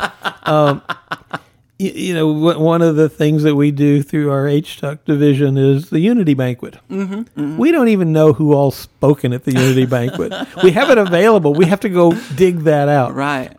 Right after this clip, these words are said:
Speaker 1: And, you know, in recent years we do. But, but things like that are really important because if there's someone who's spoken, say, at the Unity Banquet, it makes it a lot easier to call them up and say, "You know, you talked about this."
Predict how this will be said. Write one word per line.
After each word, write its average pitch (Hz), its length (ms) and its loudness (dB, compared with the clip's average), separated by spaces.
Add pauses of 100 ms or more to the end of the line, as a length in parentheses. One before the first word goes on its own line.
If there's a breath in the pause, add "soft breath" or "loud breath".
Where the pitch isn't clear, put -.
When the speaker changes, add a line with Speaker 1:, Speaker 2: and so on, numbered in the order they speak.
Speaker 1:
And, 160 400 -2
you 175 120 -2
know, 139 160 0
in 139 180 -2
recent 160 320 -4
years 139 240 0
we 135 80 -6
do. 160 160 -2 (320 loud breath)
But, 190 140 -8 (200)
but 185 220 -4
things 254 300 -2
like 175 320 -4
that 185 240 -4
are 165 100 0
really 147 300 0
important 151 500 -8
because 180 300 -6
if 170 100 -6
there's 185 220 -10
someone 269 300 -4
who's 175 160 -2
spoken, 151 420 -6
say, 147 160 -6
at 139 100 -2
the - 80 -12
Unity 208 320 -2
Banquet, 139 500 -4 (480 soft breath)
it - 120 -10
makes 226 260 -2
it 196 60 -6
a 175 40 -2
lot 160 220 0
easier 160 300 0
to 135 80 -4
call 147 260 -2
them 147 140 2
up 208 180 -2
and 151 140 -4
say, 151 200 0
"You 202 140 -2
know, 208 60 -4
you 202 180 0
talked 214 340 -6
about 135 360 -4
this." 120 440 -6